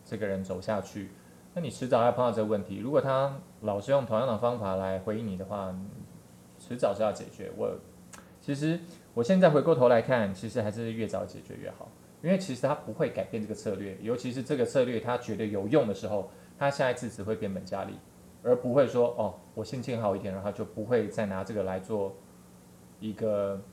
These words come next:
一个，一个挽留你的一个方法。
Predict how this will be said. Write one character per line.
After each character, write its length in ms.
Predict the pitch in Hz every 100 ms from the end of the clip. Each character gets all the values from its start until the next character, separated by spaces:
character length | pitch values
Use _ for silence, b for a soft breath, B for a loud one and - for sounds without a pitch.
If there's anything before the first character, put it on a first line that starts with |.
| - - - - - -
一 80 | 107
个， 160 | 110
一 140 | 104 104
个 260 | 110 104 - - - - 107
挽 200 | 110 104
留 160 | 107
你 140 | 113 95
的 80 |
一 40 | 98
个 80 | 101
方 260 | - 101 110
法。 160 | -